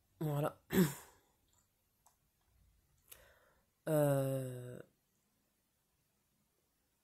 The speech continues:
Voilà quoi. Et il est spécial. Quand je lui ai dit bonjour, il m'a même pas dit bonjour, rien,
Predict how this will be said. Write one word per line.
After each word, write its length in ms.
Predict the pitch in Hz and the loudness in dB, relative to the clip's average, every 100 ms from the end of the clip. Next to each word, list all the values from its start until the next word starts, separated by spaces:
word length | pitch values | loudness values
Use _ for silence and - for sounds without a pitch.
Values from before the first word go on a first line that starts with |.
| _ _ _ _ _ _ _ _ | _ _ _ _ _ _ _ _
Voilà 240 | - 160 156 | 0 2 2
quoi. 180 | - 139 - - _ - _ _ | 0 -10 -12 -20 _ -20 _ _
Et 1160 | 160 156 156 151 151 151 147 147 147 147 143 139 | 2 6 6 6 6 4 4 4 4 2 0 -2
il 100 | 139 | -2
est 60 | |
spécial. 580 | 143 - 143 - 160 - - - | -2 0 2 4 4 4 -6 -20
Quand 180 | - 156 | 0 2
je 120 | 143 | 4
lui 80 | 147 | 2
ai 40 | 156 | 2
dit 140 | 151 | 2
bonjour, 420 | 143 143 139 147 - - | 2 2 0 -4 -6 -10
il 360 | 143 139 135 135 | -6 -4 -4 -2
m'a 100 | 139 | -2
même 120 | 135 | -2
pas 120 | 143 | -4
dit 80 | 139 | -4
bonjour, 460 | - 127 160 160 - | -6 -6 -6 -6 -10
rien, 200 | 131 135 | -6 -6